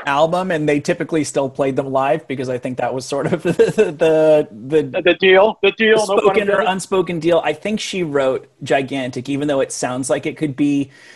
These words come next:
Speaker 1: more of a Frank Black song than her other more dirgy stuff that tend to make it on the
Speaker 2: Good
Speaker 1: album.
Speaker 2: point.
Speaker 1: But I think Frank Black felt like he was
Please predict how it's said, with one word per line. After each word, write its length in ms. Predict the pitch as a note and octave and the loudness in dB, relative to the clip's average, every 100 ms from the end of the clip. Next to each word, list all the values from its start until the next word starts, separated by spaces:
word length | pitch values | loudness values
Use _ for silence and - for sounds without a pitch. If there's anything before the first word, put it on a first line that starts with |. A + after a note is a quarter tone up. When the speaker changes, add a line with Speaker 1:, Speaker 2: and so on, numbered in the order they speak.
| - - - | -20 -20 -4
Speaker 1:
more 300 | D#3+ F#3+ F3+ | 0 2 2
of 80 | |
a 60 | D#3+ | 0
Frank 260 | - D3+ C3+ | 0 -4 -2
Black 260 | C3+ B2 | -4 -4
song 380 | - C3 B2+ B2 | -4 -4 -4 -4
than 140 | A#2+ | -4
her 140 | A#2+ C3 | -2 -2
other 240 | C3 B2 | 0 -2
more 200 | B2 B2 | -2 -4
dirgy 520 | A2+ C3 C3 B2+ D#3 | -4 -4 -4 -4 -6
stuff 380 | D3+ - D#3+ D#3+ | -8 -2 -2 -2
that 160 | D#3+ D3+ | -8 -6
tend 180 | D#3+ D#3+ | -8 -6
to 40 | |
make 180 | D#3+ D#3+ | -6 -6
it 60 | D#3+ | -6
on 140 | D3+ | -4
the 60 | D3 | -4
Speaker 2:
Good 60 | |
Speaker 1:
album. 140 | C3 D#3+ - | 2 2 2
Speaker 2:
point. 40 | - _ _ _ _ _ _ _ | -6 _ _ _ _ _ _ _
Speaker 1:
But 380 | C#3+ D#3 C#3 - C#3 | 2 2 2 -6 -8
I 80 | D3 | -6
think 320 | D#3+ D3 - _ _ _ _ _ _ _ _ | -4 -4 -6 _ _ _ _ _ _ _ _
Frank 280 | - F3 E3+ | -6 -4 -2
Black 340 | E3 D3+ - | -2 -2 -4
felt 320 | - D3+ D3 B2+ | -2 2 2 2
like 340 | D3 C#3 C3+ | 0 0 -2
he 220 | C#3+ C3+ | -2 -2
was 400 | C3 B2+ B2 - | 0 -2 -4 -10